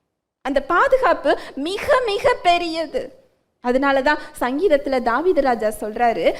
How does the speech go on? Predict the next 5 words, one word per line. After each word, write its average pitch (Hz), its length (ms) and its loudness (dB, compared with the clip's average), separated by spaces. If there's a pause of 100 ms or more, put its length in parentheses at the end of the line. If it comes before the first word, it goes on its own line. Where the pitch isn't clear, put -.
"எனக்கு 262 540 2
ஒத்தாசை 339 640 -2
வரும் 269 340 2
பர்வதங்களுக்கு 269 840 -2
நேராக 254 600 0